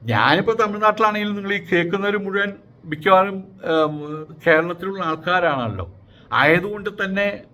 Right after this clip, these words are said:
ഇതൊരു മുന്നറിയിപ്പാണ്. മുന്നറിയിപ്പ് തരാൻ താൻ ആരാണെന്ന് ചോദിച്ചാൽ ഞാൻ ആരുമല്ല. പക്ഷേ ഇത് ചെയ്യേണ്ടത് എൻ്റെ ഒരു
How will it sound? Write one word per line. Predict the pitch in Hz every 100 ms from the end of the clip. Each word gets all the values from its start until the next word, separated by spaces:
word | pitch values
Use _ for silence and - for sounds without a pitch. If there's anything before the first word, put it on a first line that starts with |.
| _ - - -
ഇതൊരു | 135 170
മുന്നറിയിപ്പാണ്. | 208 165 165 190 196 202 202 202 165 135
മുന്നറിയിപ്പ് | 135 156 170 180 202 190
തരാൻ | 190 190
താൻ | 151 175
ആരാണെന്ന് | 190 190 185 196
ചോദിച്ചാൽ | 190 180 220
ഞാൻ | 226 135 123
ആരുമല്ല. | 110 95 98 78 76 - - _ _ _ - - - 156
പക്ഷേ | 147 165 165 170 - _ _ -
ഇത് | 131 165
ചെയ്യേണ്ടത് | 165 170 170 185 196
എൻ്റെ | 208 190
ഒരു | 190